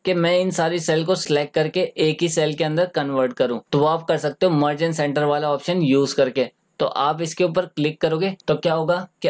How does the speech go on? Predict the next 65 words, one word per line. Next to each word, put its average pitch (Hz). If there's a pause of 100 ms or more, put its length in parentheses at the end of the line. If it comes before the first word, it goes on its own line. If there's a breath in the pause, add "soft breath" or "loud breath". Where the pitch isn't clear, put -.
(120)
आपकी 143
जो 175
ये 185
मल्टीपल 160
सेल्स 160
थी 160
वो 180 (100)
एक 160
ही 175
सेल 160
के 165
अंदर 160
कन्वर्ट 151
होके 151 (220)
आ 127
गई। 117 (120)
तो 196
यहाँ 143
पे 135
हमने 180
इसे 185
मर्ज 147
तो 170
कर 165
दिया, 175
लेकिन 175
मर्ज 151
करने 165
के 165
बाद 175 (300)
यहाँ 131
पे 165
हमारा 170
टेक्स्ट 160
जो 165
है 165
वो 180
नीचे 156
की 156
साइड 151
चला 127
गया, 123
लेकिन 135
मैं 156
क्या 170
चाहता 170
हूँ 180
कि 185
टेक्स्ट 147
हमारा 151
ऊपर 151
की 143
साइड 135
ही 135
रहे। 131 (360 loud breath)
तो 180
मुझे 151
क्या 170
करना 160
है, 165
अब 160
इसे 170
अलाइन 143
करना 139
है। 127